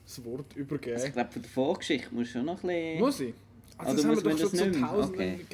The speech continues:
Speaker 1: gehört. Also falls man es nicht mitbekommen hat, ja, der, ich weiss nie, wer jetzt welchen Vornamen hat. Der Chris
Speaker 2: Lord Miller.
Speaker 1: Lord Miller, genau. Die zwei, die da den Lego Movie und, äh, die Jump Streets gemacht haben, äh,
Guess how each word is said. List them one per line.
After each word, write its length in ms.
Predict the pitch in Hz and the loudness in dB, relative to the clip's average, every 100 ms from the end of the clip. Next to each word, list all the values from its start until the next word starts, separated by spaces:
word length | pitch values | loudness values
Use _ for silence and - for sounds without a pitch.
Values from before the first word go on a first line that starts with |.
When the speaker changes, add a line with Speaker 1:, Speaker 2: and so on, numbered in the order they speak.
| 147 | -6
Speaker 1:
gehört. 320 | 151 175 139 | -4 -4 -2
Also 180 | 147 151 | -2 0
falls 260 | 160 175 | 2 0
man 60 | 170 | 0
es 60 | 147 | -2
nicht 180 | 156 165 | -4 -4
mitbekommen 500 | 165 147 143 135 131 | -6 -4 -4 -2 -2
hat, 220 | 131 - | -4 -6
ja, 220 | 110 131 | -4 -4
der, 120 | 131 110 - - - - - - | -4 -10 -14 -20 -20 -20 -20 -10
ich 120 | - | 0
weiss 220 | 151 151 | 2 2
nie, 120 | 156 160 | 2 4
wer 220 | 156 147 | 4 4
jetzt 220 | 143 139 | 2 0
welchen 220 | 143 139 | 2 2
Vornamen 520 | 135 135 151 143 131 127 | 2 0 0 -2 -6 -8
hat. 160 | 104 - - - - - | -10 -14 -20 -20 -16 -10
Der 60 | - - - | -10 -10 -18
Chris 280 | - 165 175 | -6 2 6
Speaker 2:
Lord 240 | 143 175 170 | 8 8 8
Miller. 500 | 147 120 123 107 90 | 6 8 8 6 4
Speaker 1:
Lord 240 | 180 180 | 4 4
Miller, 340 | 156 147 135 | 4 2 2
genau. 300 | 110 139 123 104 - - | -2 -4 -4 -8 -16 -2
Die 140 | 175 196 | 4 4
zwei, 280 | 196 175 185 | 4 0 0
die 200 | 147 135 | 2 0
da 140 | 131 | 0
den 120 | 107 | 0
Lego 220 | 151 196 180 | 2 2 2
Movie 460 | 170 165 165 165 | 2 2 4 4
und, 340 | 143 139 139 131 | 4 2 2 0
äh, 380 | 127 123 120 123 | 0 0 0 -2
die 320 | - - - | -6 -14 -6
Jump 200 | 156 165 | -6 -6
Streets 540 | - 160 165 165 - | -6 -2 -2 -2 -10
gemacht 380 | - 156 147 - | -6 -6 -6 -4
haben, 200 | 151 151 - - - - | -4 -4 -8 -18 -20 -6
äh, 300 | 139 143 143 | 2 4 4